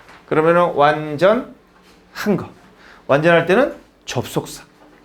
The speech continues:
완전할 땐 접속사나 부사 계통을 써야 되지. 그래서 여기는 what이 아니라 that을 써야 되는 거야. 자, 지금까지 정리하면 도와줄 땐 너무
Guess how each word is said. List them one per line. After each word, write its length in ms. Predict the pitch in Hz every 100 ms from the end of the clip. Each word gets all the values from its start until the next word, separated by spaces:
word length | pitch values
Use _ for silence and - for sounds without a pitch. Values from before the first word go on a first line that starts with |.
| _ _ _ _ -
완전할 400 | 101 110 123 104
땐 300 | 170 226 - - _ -
접속사나 800 | - - 131 - 123 160 202 - _ _ -
부사 320 | 127 123 190
계통을 320 | 156 - 104
써야 220 | 95 90
되지. 260 | 85 85 - - _ _ _ _ _ -
그래서 300 | - 110 107
여기는 420 | 104 110 127 147
what이 320 | - 123 127 120
아니라 280 | 107 117
that을 280 | 120 117 110
써야 200 | 98 98
되는 180 | 90 87
거야. 340 | 87 101 160 - - _ _ _ _ _ _ _ _ - - - - - - - -
자, 160 | 143
지금까지 320 | 135 190 208 170
정리하면 500 | 175 180 175 175 170
도와줄 440 | 147 156 151 147
땐 260 | 151 160 160
너무 460 | 135 143 165 185